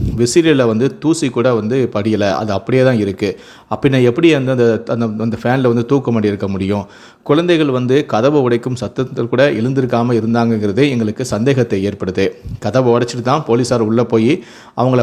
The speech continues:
பார்த்தாங்க" அப்படின்னு சொல்லும்போது, அந்த குழந்தைகள் என்ன, அதை கதவு உடைக்கக்கூடிய சத்தத்தை கேட்டு கூட எழுந்துக்காம இருந்திருக்காங்களா அப்படின்னு அவங்களும் சந்தேகத்தை ஏற்படுத்துறாங்க. மருத்துவமனைக்கு உடல் தாமதமாக தான் கொண்டு சென்றிருக்காங்க. தகவல் தர்றதுக்கு எங்களுக்கு தாமதமாக்கியிருக்காங்க.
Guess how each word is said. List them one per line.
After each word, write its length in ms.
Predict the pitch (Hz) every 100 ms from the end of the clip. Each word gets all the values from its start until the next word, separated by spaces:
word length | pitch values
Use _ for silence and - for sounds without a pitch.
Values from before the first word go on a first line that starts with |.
| -
பார்த்தாங்க" 420 | 117 - 131 127
அப்படின்னு 300 | 117 110 117
சொல்லும்போது, 640 | - 107 110 117 139 101
அந்த 160 | 117 113
குழந்தைகள் 400 | 117 135 151 135
என்ன, 180 | 127 113
அதை 200 | 98 110
கதவு 300 | 104 139 147
உடைக்கக்கூடிய 320 | 131 120 120
சத்தத்தை 420 | 107 98 117 127
கேட்டு 220 | 120 113
கூட 140 | 120 139
எழுந்துக்காம 500 | 117 113 123 123 123
இருந்திருக்காங்களா 720 | 107 110 110 101 101 107 - - - -
அப்படின்னு 300 | - 131 123
அவங்களும் 420 | 147 110 123 120 135
சந்தேகத்தை 640 | - 110 139 113 120 107
ஏற்படுத்துறாங்க. 640 | 98 101 90 98 98 101 - - - -
மருத்துவமனைக்கு 800 | 107 123 151 170 151 127 131 120
உடல் 280 | 110 135 151
தாமதமாக 600 | 110 135 147 131 117 110
தான் 180 | 123
கொண்டு 240 | 120 104 110
சென்றிருக்காங்க. 600 | 107 95 95 95 101 101 - - - -
தகவல் 340 | 113 139 160
தர்றதுக்கு 460 | 147 131 120 120 143
எங்களுக்கு 340 | 113 120 117
தாமதமாக்கியிருக்காங்க. 1080 | 117 117 139 127 107 98 101 95 98 107